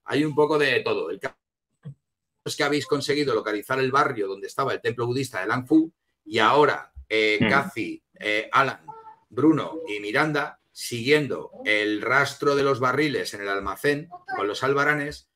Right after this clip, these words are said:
Speaker 1: han encontrado a un par de chinos que han cogido el texanio, lo han subido en un camión y lo han traído al templo budista. Entonces, estáis ahora
Speaker 2: Ajá.
Speaker 1: mismo enfrente, en un callejón, enfrente de la puerta trasera del templo budista. ¿Vale?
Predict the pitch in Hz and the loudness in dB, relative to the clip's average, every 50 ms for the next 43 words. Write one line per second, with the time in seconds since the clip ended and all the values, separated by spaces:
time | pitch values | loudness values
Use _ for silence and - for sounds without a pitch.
0 | _ _ - - 117 131 139 131 143 143 139 143 139 131 123 123 120 143 143 139 | _ _ -4 -2 -2 0 0 0 0 2 2 2 2 2 2 0 2 2 2 2
1 | 135 135 135 - 156 156 143 139 135 - - _ - 127 123 123 127 123 - - | 2 0 0 2 2 2 2 2 -4 -6 -10 _ -4 -4 -2 -2 -4 -6 -4 -2
2 | 143 123 104 98 98 104 98 - - - 135 135 120 104 107 120 120 120 135 135 | -2 0 -2 -2 -2 -4 -6 -4 -2 -2 -2 -2 0 -2 -2 -2 -2 -2 -2 0
3 | 139 135 127 131 131 131 131 131 139 135 135 139 - - - 113 117 123 123 127 | 2 2 2 0 0 0 -2 -2 0 -2 -2 -4 -6 -6 -6 -2 0 0 0 0
4 | 131 127 131 127 127 131 127 127 123 113 107 - - 113 110 110 113 101 90 85 | 0 0 0 0 0 2 2 2 2 2 0 0 -2 -2 -2 0 -2 -2 -2 -4
5 | 92 - - - - _ _ _ _ _ _ _ _ _ _ _ _ _ _ _ | -10 -14 -16 -18 -20 _ _ _ _ _ _ _ _ _ _ _ _ _ _ _
6 | _ _ _ - - 104 - 110 110 123 120 - 107 110 - - 131 131 127 131 | _ _ _ -20 -16 -10 -8 -4 -4 -4 -4 -4 -6 -6 -4 -2 0 0 2 4
7 | 135 - 131 139 143 135 135 143 143 143 135 123 120 120 - 135 143 147 147 135 | 6 6 6 4 4 0 0 2 2 0 0 0 -4 -4 0 2 2 2 2 2
8 | 139 139 135 127 127 131 135 139 139 131 - - 147 147 147 139 117 107 110 120 | 2 2 2 2 0 0 2 2 2 2 2 2 2 2 2 0 -4 -6 -6 -6
9 | 127 127 127 139 139 131 120 113 - 113 127 123 120 - 131 - 127 120 113 - | -4 -2 -2 0 0 2 0 0 0 0 -2 -2 0 -2 -4 -2 -2 -4 -4 -2
10 | 131 123 127 127 117 104 - 113 110 110 110 104 85 110 110 - - _ _ - | -2 -2 0 0 -2 -2 -2 -2 0 0 0 -2 -2 -6 -12 -16 -18 _ _ -20
11 | - - _ _ _ _ 508 _ 294 277 269 262 247 240 _ _ _ 233 _ 233 | -20 -20 _ _ _ _ _ _ -20 -20 _ _ -20 _ _ _ _ _ _ _
12 | 233 _ _ 233 233 226 _ _ _ - 87 87 107 127 - - | _ _ _ -20 -20 -20 _ _ _ -10 -8 -8 -8 -8 -12 -14